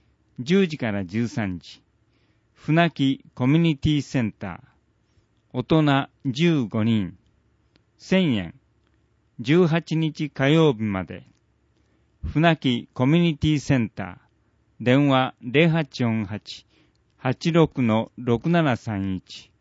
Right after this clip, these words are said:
初めてのハーモニカ体験講座。二十五日火曜日、十時から十一時三十分。中央公民館、大人二十人、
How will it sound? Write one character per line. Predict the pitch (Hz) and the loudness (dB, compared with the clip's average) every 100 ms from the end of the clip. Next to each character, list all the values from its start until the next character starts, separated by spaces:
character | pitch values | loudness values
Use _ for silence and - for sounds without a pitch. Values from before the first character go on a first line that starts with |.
| _ _ _ _ _ _ _ _ _ _ _ _ _ _ _ | _ _ _ _ _ _ _ _ _ _ _ _ _ _ _
初 | - 151 170 | -2 0 2
め | 196 | 2
て | 185 147 | 2 2
の | 117 107 101 - | 2 0 -4 -6
ハ | 135 143 | 2 4
ー | |
モ | 156 | 4
ニ | 156 147 | 2 0
カ | 147 | -2
体 | - 131 131 | 0 -2 0
験 | 135 120 | 0 -2
講 | - 120 95 | 0 -4 -4
座。 | - - - _ _ _ _ _ _ _ _ _ _ | -8 -16 -20 _ _ _ _ _ _ _ _ _ _
二 | 135 175 175 | 2 4 4
十 | 165 131 | 2 0
五 | 107 147 | 2 2
日 | 175 139 - 110 | 2 0 -4 -10
火 | 107 107 | -2 2
曜 | 127 120 | 4 4
日、 | 90 92 - _ _ _ _ _ _ | 0 -8 -14 _ _ _ _ _ _
十 | 131 123 190 | -2 4 4
時 | 180 139 | 4 -2
か | 117 | -2
ら | 104 101 | 0 0
十 | 123 160 | 2 2
一 | 151 156 135 | 0 -4 -6
時 | 107 90 | -6 -8
三 | - 107 110 | -4 0 0
十 | 113 - - | -2 -6 -10
分。 | 90 - - _ _ _ _ _ _ _ _ | -12 -12 -20 _ _ _ _ _ _ _ _
中 | - 160 | -2 2
央 | 180 180 160 | 4 4 2
公 | 170 160 | 2 2
民 | 151 127 101 | 2 0 -2
館、 | 92 85 110 _ _ _ _ _ _ | -8 -12 -16 _ _ _ _ _ _
大 | 113 | -10
人 | 113 151 147 139 139 - - | -2 2 4 2 -2 -8 -18
二 | 143 135 135 131 | -6 4 4 4
十 | 170 151 | 2 0
人、 | 101 87 | -2 -6